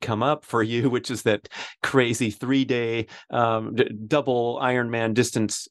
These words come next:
event. And then anything that's off that, m-, you know, maybe you're not the, the most adapted Leadville mountain bike guy,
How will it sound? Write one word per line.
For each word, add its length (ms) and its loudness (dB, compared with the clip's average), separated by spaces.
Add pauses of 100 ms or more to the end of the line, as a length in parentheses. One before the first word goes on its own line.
event. 500 0 (320)
And 180 0
then 300 0
anything 460 0
that's 340 -2 (220)
off 340 -2
that, 380 0 (280)
m-, 180 -2
you 120 0
know, 220 2
maybe 280 2
you're 140 2
not 300 -2
the, 80 -4 (260)
the 360 2
most 440 0
adapted 500 0
Leadville 480 2
mountain 300 0
bike 240 0
guy, 380 2